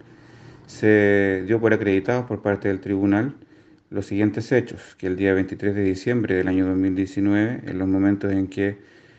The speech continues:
el acusado, Jesús Sebastián Quesada Enríquez, se encontraba junto a dos menores de edad al interior de su domicilio ubicado en el sector de La Greda,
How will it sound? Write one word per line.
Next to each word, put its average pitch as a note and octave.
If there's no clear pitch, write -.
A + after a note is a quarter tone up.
el G2
acusado, A2
Jesús G#2+
Sebastián G#2
Quesada G2
Enríquez, G#2
se G2
encontraba G2
junto G2+
a F#2+
dos G2+
menores A2
de G#2+
edad G#2
al G#2
interior G2+
de G2+
su F#2
domicilio F#2+
ubicado F#2+
en F#2
el F#2+
sector F#2
de F2+
La F2
Greda, G#2+